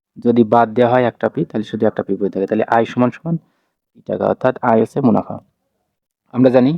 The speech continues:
সরল মুনাফা I is equal to পি আর এন। এখানে বের করতে হবে শতকরা কত মুনাফা হয়, শতকরা মানে কত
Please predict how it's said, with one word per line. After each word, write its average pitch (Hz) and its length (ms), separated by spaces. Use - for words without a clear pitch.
সরল 120 340
মুনাফা 110 360
I 120 140
is 123 180
equal 113 160
to - 120
পি 131 140
আর 107 220
এন। 92 140
এখানে 123 240
বের 110 180
করতে 123 240
হবে 127 200
শতকরা 143 520
কত 135 200
মুনাফা 107 320
হয়, - 120
শতকরা 110 500
মানে 104 240
কত 123 160